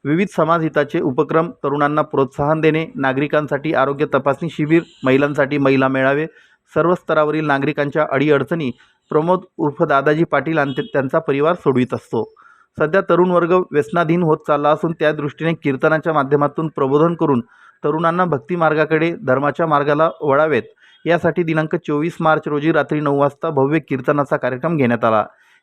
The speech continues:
यावेळी हबप इंदुरीकर महाराज यांनी कीर्तनाच्या माध्यमातून नागरिक आणि ग्रामस्थांना आपल्या खास शैलीतून प्रबोधन केलं.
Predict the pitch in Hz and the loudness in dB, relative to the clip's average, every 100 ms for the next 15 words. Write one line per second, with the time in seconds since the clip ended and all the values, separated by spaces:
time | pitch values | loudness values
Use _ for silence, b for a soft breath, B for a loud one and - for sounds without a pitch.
0 | - 151 147 156 160 - 127 143 143 160 | -2 0 2 -2 -4 -4 0 2 2 2
1 | 147 139 151 156 165 156 135 147 151 151 | 2 2 2 2 0 2 0 0 0 0
2 | 143 156 - 139 135 156 151 156 139 131 | -2 -2 -4 -4 0 0 0 0 0 0
3 | 156 165 135 117 b b b 147 135 143 | 0 0 -4 -6 b b b -4 -2 0
4 | 175 - - 131 131 147 147 135 151 - | -2 -4 -14 -4 -2 0 2 0 -2 -2
5 | 151 151 156 - 123 156 - 139 143 - | -2 0 0 -2 -2 -2 0 -2 -2 0
6 | 135 135 143 185 190 _ _ _ _ _ | 0 0 -2 -4 -4 _ _ _ _ _
7 | _ _ 147 143 151 147 139 127 113 | _ _ -4 0 2 0 0 0 -2